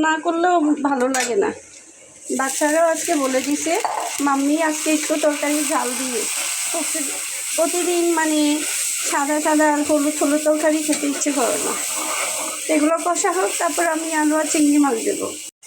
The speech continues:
ডাঁটাটা কী অবস্থা, দেখি ডাঁটা সিদ্ধ হয়েছে কি না। না, ডাঁটা আরও সময় লাগবে সিদ্ধ হতে, এটা সিদ্ধ হয়ে যাবে। মরিচ কষানো শেষ, এখন আলুটা দিয়ে দিচ্ছি, আলুটা একটু সিদ্ধ হয়ে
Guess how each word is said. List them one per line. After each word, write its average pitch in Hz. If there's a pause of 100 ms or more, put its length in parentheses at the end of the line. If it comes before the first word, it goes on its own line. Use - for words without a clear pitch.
(460)
ডাঁটাটা 277
কী 311
অবস্থা, 302
দেখি 285
ডাঁটা 294
সিদ্ধ -
হয়েছে 285
কি 311
না। 330 (840)
না, 262
ডাঁটা 269
আরও 320
সময় 285
লাগবে 277
সিদ্ধ 294
হতে, 277 (640)
এটা 277
সিদ্ধ 285
হয়ে 262
যাবে। - (840)
মরিচ 311
কষানো 349
শেষ, 381
এখন 302
আলুটা 277
দিয়ে 277
দিচ্ছি, 277 (600)
আলুটা -
একটু 277
সিদ্ধ -
হয়ে 254